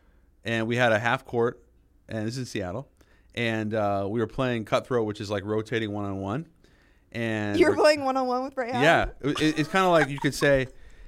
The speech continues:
Speaker 1: it was kinda like you could say, uh,
Speaker 2: Wait, the story keeps getting better. <laughs>
Speaker 1: Yeah.
Speaker 2: Okay, so you're playing twenty-one
Speaker 1: Playing twenty-one
Speaker 2: with
Speaker 1: and
Speaker 2: Ray Allen.
Speaker 1: Yeah, I'm talking shit, and I, and I think I had game point, and, uh,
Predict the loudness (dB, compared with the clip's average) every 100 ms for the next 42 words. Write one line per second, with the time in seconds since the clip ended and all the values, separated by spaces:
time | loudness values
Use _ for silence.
0 | -6 -2 0 2 4 2 0 -2 -2 2
1 | 4 4 2 2 2 2 0 0 -2 -4
2 | -6 -6 -4 -2 -2 -4 -8 -6 -6 -4
3 | -2 0 0 -2 -2 0 0 -2 -2 0
4 | 2 0 -6 -18 -8 0 0 2 0 0
5 | -2 -2 -4 -2 -2 2 2 4 2 2
6 | 2 0 -2 2 4 6 4 2 2 2
7 | 2 2 0 -2 0 2 2 0 -2 -2
8 | -2 -2 0 0 0 -2 -2 -2 -2 -2
9 | -6 -4 -2 -2 -2 -2 0 0 0 -2